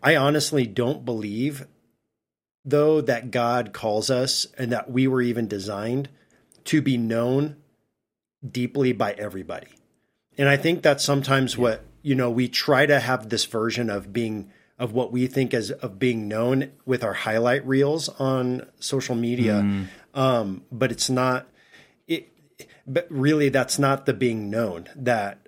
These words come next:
Speaker 1: I think God calls us to. And I don't, we're not called to be known by everybody, but you need to be known by somebody.
Speaker 3: Mm-hmm.
Speaker 1: And,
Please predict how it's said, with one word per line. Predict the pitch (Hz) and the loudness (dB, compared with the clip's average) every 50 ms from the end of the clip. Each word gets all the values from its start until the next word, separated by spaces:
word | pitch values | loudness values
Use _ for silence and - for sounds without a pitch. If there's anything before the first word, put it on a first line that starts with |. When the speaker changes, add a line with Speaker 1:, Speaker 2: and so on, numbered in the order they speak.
| _ - | _ -10
Speaker 1:
I | - 117 | -10 -6
think | - 127 110 98 | -6 -6 -6 -4
God | 95 113 107 104 90 - | -4 -4 -4 -4 -6 -8
calls | - - 95 95 101 123 | -8 -6 -6 -4 -4 -4
us | 127 - | -6 -4
to. | - - 143 143 147 156 147 - | 0 2 2 2 2 0 -4 -8
And | 120 120 | -4 0
I | 127 | 0
don't, | 147 165 160 - _ _ _ - | 0 0 -2 -10 _ _ _ -2
we're | 143 | 0
not | 143 143 143 - | 0 0 0 0
called | - 131 143 160 131 | 2 2 2 2 2
to | 117 107 | -2 -6
be | 95 95 120 117 | -4 -4 -2 -2
known | 117 113 110 | -2 -2 -2
by | 107 101 101 - - | -4 -4 -6 -6 -6
everybody, | 127 120 120 160 156 170 170 170 175 175 180 - _ - | -8 -6 -6 -6 -4 -4 -4 -4 -4 -6 -8 -16 _ -14
but | 120 113 135 139 139 - | -6 -2 -2 -2 -2 -2
you | 127 | -4
need | 117 120 120 107 | -2 -2 -2 -2
to | 104 | -2
be | 117 117 117 | -2 -2 0
known | 113 113 113 107 | 0 -2 -4 -4
by | 101 98 | -6 -6
somebody. | 95 - - 113 95 90 92 82 - - - _ _ _ _ _ _ _ - - | -6 -4 -6 -6 -6 -6 -8 -10 -12 -14 -18 _ _ _ _ _ _ _ -8 -4
Speaker 3:
Mm-hmm. | 104 101 98 101 95 92 | -4 -4 -4 -4 -2 0
Speaker 1:
And, | 135 127 127 123 117 113 107 104 101 101 101 | 2 2 2 2 0 -2 -2 -4 -6 -8 -10